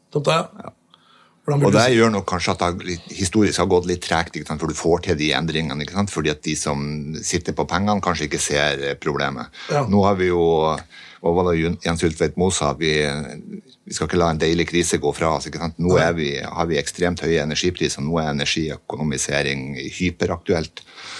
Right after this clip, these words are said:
Speaker 2: og der tror jeg kommer til å sette fart i det grønne skiftet også fremover. Heldigvis.
Speaker 1: Så, så G K, dere kan levere løsninger da, til, la oss si at folk som sitter og lurer på, "Å, herregud, hvordan skal man få til denne strømregningen her?" Så kan dere da gå inn og rehabilitere bygg, både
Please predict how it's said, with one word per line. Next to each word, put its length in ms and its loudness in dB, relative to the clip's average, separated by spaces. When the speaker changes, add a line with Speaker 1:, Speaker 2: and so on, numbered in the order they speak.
Speaker 2:
og 60 -8
der 140 0
tror 160 0
jeg 80 -2
kommer 180 -4
til 80 -6
å 140 -8
sette 320 -6
fart 240 -8
i 80 0
det 160 -4
grønne 240 -4
skiftet 320 -4
også 160 -6
fremover. 340 -10
Heldigvis. 640 -2
Speaker 1:
Så, 160 8
så 20 -4
G 240 2
K, 140 0
dere 240 2
kan 160 -2
levere 540 2
løsninger 640 0
da, 100 -2
til, 140 0
la 80 2
oss 100 -2
si 60 0
at 80 -6
folk 100 0
som 160 -2
sitter 220 0
og 80 0
lurer 100 -2
på, 80 -14
"Å, 140 -2
herregud, 240 -2
hvordan 180 -4
skal 140 -4
man 100 -4
få 140 -8
til 140 -8
denne 120 -8
strømregningen 440 -4
her?" 180 4
Så 160 -4
kan 120 4
dere 120 4
da 80 4
gå 220 2
inn 100 0
og 80 4
rehabilitere 720 0
bygg, 320 4
både 380 -2